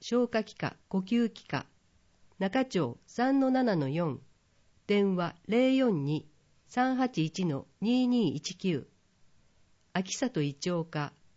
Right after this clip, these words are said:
胃腸科。ぬくい南町五の二十一の三十七。電話零四二、三八五の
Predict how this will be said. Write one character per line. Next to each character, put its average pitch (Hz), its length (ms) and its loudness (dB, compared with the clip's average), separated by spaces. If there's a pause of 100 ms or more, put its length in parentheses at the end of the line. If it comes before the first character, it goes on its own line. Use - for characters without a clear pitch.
(460)
胃 180 100 -4
腸 220 300 2
科。 180 300 -6 (580)
ぬ 269 140 2
く 254 100 -4
い 175 140 2
南 170 340 0
町 156 400 -6 (280)
五 262 140 2
の 214 160 2
二 214 200 0
十 165 200 0
一 147 200 -4
の 156 160 0
三 214 320 0
十 139 200 -6
七。 143 300 -4 (560)
電 190 300 0
話 165 160 -4 (160)
零 254 260 2
四 208 300 2
二、 151 240 -2 (340)
三 254 320 0
八 233 260 -2
五 175 140 -2
の 147 160 -2